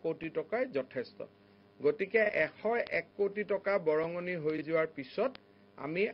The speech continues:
আৰোগ্য নিধিটো বৰঙণি লোৱাটো বন্ধ কৰিম। এতিয়া আমাৰ নাইণ্টি নাইন ক্ৰ'ৰ ফিফটি ছিক্স লাখ হৈ আছে, কাৰণ তাৰ পিছত যি বৰঙণি আছে normal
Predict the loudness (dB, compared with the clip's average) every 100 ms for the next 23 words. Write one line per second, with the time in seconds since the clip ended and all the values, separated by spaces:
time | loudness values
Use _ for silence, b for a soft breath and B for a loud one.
0 | 0 2 2 0 -2 -2 -4 -4 0 0
1 | 2 2 0 -2 -4 0 0 0 -2 -2
2 | -2 0 0 2 0 -2 -4 -6 0 0
3 | 0 2 0 0 B B B -6 -2 0
4 | -2 -2 0 2 2 2 0 2 2 2
5 | -6 -8 -8 -10 -8 -12 -4 -2 -2 -6
6 | -10 -10 -12 -20 -20 -20 -20 -20 -20 -20
7 | -10 -4 -4 0 4 4 4 -6 2 2
8 | 2 -12 b b -20 -2 0 6 8 8
9 | 6 4 6 4 4 2 2 0 2 4